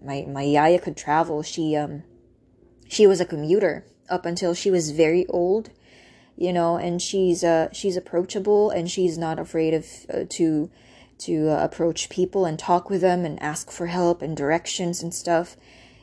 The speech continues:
You know, like, she kn-, knew how to haggle when she was buying stuff from the market. Like, she had all of these adult skills, these amazing life skills. But still,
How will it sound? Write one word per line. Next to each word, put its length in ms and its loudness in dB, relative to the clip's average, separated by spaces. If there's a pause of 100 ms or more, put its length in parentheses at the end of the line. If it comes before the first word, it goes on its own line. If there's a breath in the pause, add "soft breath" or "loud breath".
(120 loud breath)
You 100 -6
know, 160 0
like, 200 -2
she 180 -4
kn-, 300 -2 (100)
knew 280 4
how 120 0
to 80 2
haggle 680 2
when 180 0
she 160 -2
was 160 0
buying 380 -4
stuff 240 -6
from 180 -10
the 100 -6
market. 580 -2 (960 loud breath)
Like, 180 0
she 120 -4
had 280 4
all 240 2
of 80 0
these 320 0
adult 420 -2
skills, 640 -4
these 380 -4 (760)
amazing 640 2
life 240 0
skills. 640 -8 (500 soft breath)
But 180 -4
still, 580 2